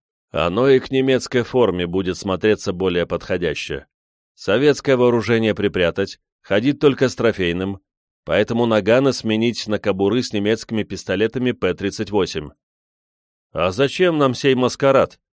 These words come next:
Недовольно поморщился уже переодетый в форму немецкого лейтенанта Шах.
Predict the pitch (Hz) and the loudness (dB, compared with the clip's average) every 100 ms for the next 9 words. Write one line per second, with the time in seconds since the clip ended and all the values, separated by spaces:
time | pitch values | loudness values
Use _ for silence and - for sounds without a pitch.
0 | _ _ _ _ - 95 98 101 98 107 | _ _ _ _ -6 -2 2 2 4 2
1 | 101 95 95 104 131 123 123 110 113 101 | 2 -2 -2 2 2 2 -2 0 0 2
2 | 110 101 101 98 101 98 98 - 113 104 | 2 2 2 4 2 0 -4 0 0 0
3 | 98 98 101 95 - 92 92 87 98 101 | -2 -2 -2 -2 -4 -4 -4 -2 -2 -2
4 | 95 90 90 - 87 - | -2 -2 -2 0 -2 -4